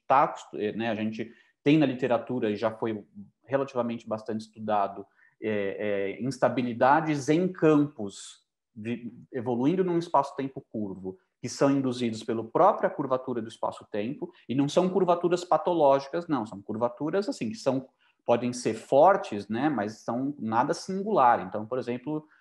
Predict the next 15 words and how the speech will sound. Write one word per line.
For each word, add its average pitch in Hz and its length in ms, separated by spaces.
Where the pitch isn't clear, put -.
é, 110 280
espaço-tempo 123 600
de 123 80
estrelas 123 420
de 156 100
nêutrons, 117 540
tá? 107 220
Então, 101 340
que 110 140
embora 104 380
curva-, 110 360
embora 104 320
evidentemente 110 560
para - 160
padrões, 107 600